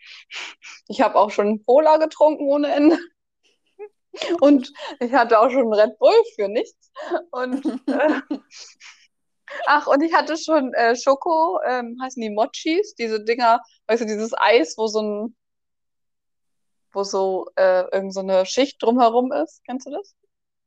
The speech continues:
Speaker 2: Es gibt ganz viele Eis, wo irgendwo eine Schicht drumherum ist. Du müsstest das etwas präziser beschreiben.
Speaker 1: Nein, Mochis, die heißen so. Das ist wie so eine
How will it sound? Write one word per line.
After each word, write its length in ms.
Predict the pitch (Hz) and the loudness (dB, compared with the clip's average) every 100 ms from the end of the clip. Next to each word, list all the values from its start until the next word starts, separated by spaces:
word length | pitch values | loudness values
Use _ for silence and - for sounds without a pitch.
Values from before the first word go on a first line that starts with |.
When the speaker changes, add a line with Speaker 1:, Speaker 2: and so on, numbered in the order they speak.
| _ _ _ _ _ | _ _ _ _ _
Speaker 2:
Es 160 | - 165 | -20 -14
gibt 200 | 214 202 | -14 -10
ganz 220 | 185 226 | -10 -10
viele 280 | - 220 - | -14 -8 -6
Eis, 260 | 170 202 208 | -6 -8 -12
wo 60 | |
irgendwo 340 | 185 185 226 196 | -12 -12 -14 -16
eine 120 | 190 | -16
Schicht 320 | - 214 - | -12 -14 -12
drumherum 400 | 196 185 180 180 | -14 -12 -10 -12
ist. 140 | 180 - | -14 -8
Du 40 | |
müsstest 340 | 247 269 269 262 | -6 -6 -10 -10
das 160 | 403 - | -10 -6
etwas 380 | 247 - 349 359 | -6 -6 -10 -10
präziser 500 | - 403 294 185 160 | -14 -14 -12 -12 -12
beschreiben. 320 | 165 - 165 | -14 -18 -2
Speaker 1:
Nein, 380 | 294 320 330 269 | 0 4 4 2
Mochis, 720 | 277 370 - 262 208 190 202 | 2 2 0 -6 -2 -4 -4
die 100 | 240 | -4
heißen 300 | 294 403 254 | 0 0 -2
so. 140 | 220 208 | -6 -4
Das 160 | 233 | -4
ist 180 | 240 247 | -6 -12
wie 80 | 285 | -10
so 140 | 262 | -8
eine 340 | 277 277 269 | -6 -4 -4